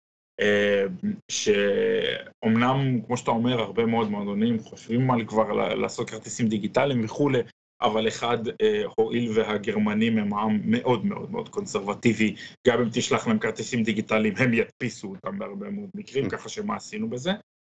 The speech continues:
Speaker 1: ודבר שני שחשוב לציין, הואיל והגרמנים הם עם נורא נורא קונסרבטיבי,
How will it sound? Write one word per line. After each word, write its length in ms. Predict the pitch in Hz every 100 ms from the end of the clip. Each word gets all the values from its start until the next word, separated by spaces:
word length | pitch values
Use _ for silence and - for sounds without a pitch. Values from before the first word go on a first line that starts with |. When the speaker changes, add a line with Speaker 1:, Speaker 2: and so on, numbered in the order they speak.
| 110
Speaker 1:
ודבר 280 | 113 110 110
שני 280 | 127 156
שחשוב 400 | 190 135 110 117
לציין, 320 | 113 - 160 190
הואיל 460 | - 120 220 247 131
והגרמנים 720 | 107 104 104 98 104 110 101
הם 120 | 104 104
עם 140 | 104
נורא 200 | 104 107
נורא 220 | 110 113
קונסרבטיבי, 760 | 110 135 135 135 139 175 151